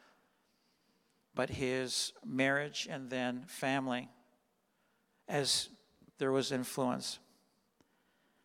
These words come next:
good influence, powerful influence by one person. One person.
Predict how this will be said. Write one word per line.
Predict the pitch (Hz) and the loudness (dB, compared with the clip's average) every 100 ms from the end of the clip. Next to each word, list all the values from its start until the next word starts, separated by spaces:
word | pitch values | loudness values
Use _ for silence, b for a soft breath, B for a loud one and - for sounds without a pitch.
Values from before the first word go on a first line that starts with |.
| _ _ _ 123 | _ _ _ 6
good | 147 | 6
influence, | 127 120 - 123 127 131 - | 6 2 -2 -2 -2 -4 -6
powerful | - 131 131 - 131 | 0 2 2 2 -4
influence | 131 123 - 131 135 - - - - | -2 -4 -4 -4 -4 -6 -8 -14 -4
by | 127 | -2
one | 120 139 151 | 2 0 0
person. | - 196 - 240 143 - _ _ _ _ _ _ | 0 0 0 -2 -6 -12 _ _ _ _ _ _
One | 147 180 190 | 6 6 6
person. | 180 185 - 160 135 | 2 4 2 0 -8